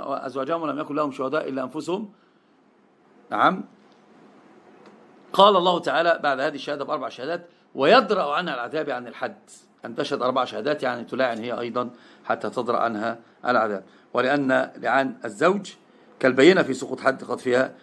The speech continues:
عنه، فكان كالبينة في إيجاب حد الزنا عليها، ولها أن تسقط ما وجب عليها من حد الزنا باللعان، باللعان، لقوله تعالى: "ويدرأ عنها العذاب"،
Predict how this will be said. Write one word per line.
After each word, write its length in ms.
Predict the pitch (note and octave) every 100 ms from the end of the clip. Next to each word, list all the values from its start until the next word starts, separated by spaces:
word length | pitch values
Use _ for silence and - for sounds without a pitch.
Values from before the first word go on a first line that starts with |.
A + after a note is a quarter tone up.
| -
عنه، 240 | A#2 C3 G#2
فكان 320 | A2 C3+ C3
كالبينة 340 | A#2+ A2+ C3
في 120 | C3
إيجاب 280 | A#2+ A#2 B2
حد 240 | - A#2 A2
الزنا 280 | G2+ A#2+
عليها، 560 | B2+ A2 G#2 G2 G#2+ G#2+ - _ _ _ - - - - - - -
ولها 680 | C#3+ E3 D#3 E3+ - - C#3
أن 120 | C3+
تسقط 680 | F3 - D3+ C#3+ C#3 B2+ -
ما 140 | C3+
وجب 300 | C3 D3 C#3
عليها 240 | A#2+ C3 C3+
من 100 | B2+
حد 180 | C#3 B2
الزنا 280 | A2+ F3+
باللعان، 420 | G3 F3+ C#3 A2 G#2 _ _ _ - -
باللعان، 440 | F3+ G#3 F#3 F3 G#3+ - _ _ _ -
لقوله 480 | A#2+ D#3 D3+ C3 B2
تعالى: 460 | A#2 B2 E3+ G3+ G3+ - _ _
"ويدرأ 640 | A2+ B2 F3+ F3+ D3 A#2 A#2
عنها 260 | B2+ A#2
العذاب"، 360 | B2 A2+ G#2+